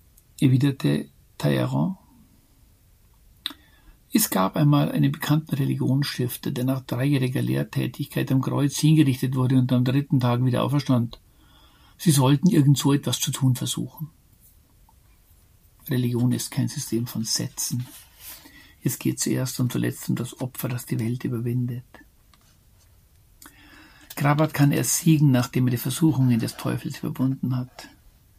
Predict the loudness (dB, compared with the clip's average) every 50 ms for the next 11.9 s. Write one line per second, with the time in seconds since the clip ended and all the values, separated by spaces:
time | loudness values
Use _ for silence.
0 | _ _ _ _ _ 2 6 6 6 6 6 6 6 6 6 6 6 4 2 0
1 | 0 -2 -4 -6 -4 -4 -4 -2 0 0 0 0 -2 -2 -4 -4 -6 -6 -8 -6
2 | -4 -2 0 0 0 -2 -2 -4 -6 -6 -6 -8 -8 -6 -6 -6 -6 -4 -4 -4
3 | -4 -4 -8 -8 -8 -8 -8 -12 -18 -16 -16 -6 0 2 2 4 2 0 -2 -2
4 | -2 -2 -2 -6 -6 -6 -6 -4 -2 -2 -2 -4 -6 -8 -12 -14 -16 _ _ _
5 | _ _ _ _ _ _ _ _ _ _ _ -2 0 2 2 2 0 -2 -2 0
6 | 0 0 -2 -4 -8 -8 -4 0 0 0 0 0 -4 -6 -4 0 2 2 2 2
7 | 4 4 6 6 4 2 0 -2 -2 0 0 0 0 0 -2 -2 2 4 4 6
8 | 6 4 4 2 0 0 0 -2 -4 -2 0 0 2 0 0 -2 -2 -4 -4 -2
9 | -2 -2 0 0 2 2 2 2 2 0 -2 -2 -2 -2 -2 0 0 0 0 -2
10 | -4 -6 -8 -16 _ _ _ _ _ _ _ _ _ -10 -2 2 4 4 4 2
11 | 2 2 2 4 4 2 0 -2 -4 -4 -4 -4 -4 -4 -4 -4 -6 -8